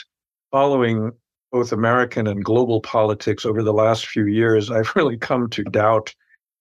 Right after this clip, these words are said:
uh, you know, in many respects, um, uh, basic human rationality. Uh, so solving a game theoretic problem assumes that you've got a rational agent that's trying to maximize,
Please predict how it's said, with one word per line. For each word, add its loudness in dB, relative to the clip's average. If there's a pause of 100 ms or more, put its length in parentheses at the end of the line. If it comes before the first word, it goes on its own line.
(100)
uh, 0 (260)
you 0
know, 2
in 0
many 2
respects, -2
um, 0 (580)
uh, -2 (760)
basic 0
human 0
rationality. 0 (460)
Uh, 0 (800)
so 2 (540)
solving 0
a -4
game 0
theoretic 0
problem -2 (300)
assumes 0
that -2
you've -4
got 2
a -2
rational 0
agent 0
that's -4
trying -2
to 0
maximize, -2